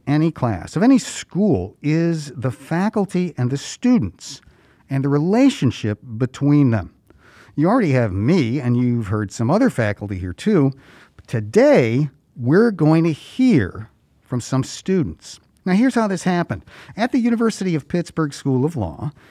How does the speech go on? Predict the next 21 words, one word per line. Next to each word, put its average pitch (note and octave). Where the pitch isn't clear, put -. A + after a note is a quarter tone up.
there C#3+
is C#3
a C3+
student-run E3
organization C3+
that B2+
goes D3+
by A2+
the G#3+
name A#2+
Pitt C#4
Legal F#3+
Income F#3
Sharing D3
Foundation. D3+
It -
goes G2+
by A#2+
the B2
awkward C3+
acronym E3+